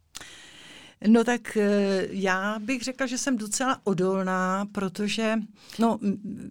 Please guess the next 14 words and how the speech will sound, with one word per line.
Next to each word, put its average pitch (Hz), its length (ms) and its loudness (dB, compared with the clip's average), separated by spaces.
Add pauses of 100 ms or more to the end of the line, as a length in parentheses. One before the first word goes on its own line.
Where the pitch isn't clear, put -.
(280)
podle 214 280 0
zkušeností, 226 1200 0
eh, 170 340 0 (100)
jiných 208 580 0
kolegyň 196 720 0 (340)
vím, 196 260 2
že, 214 340 2
eh, 175 480 0
některé 196 680 2
už - 280 -6
i 202 140 4
vyhořely, 190 880 2
myslím 185 360 -2
třeba 165 420 -2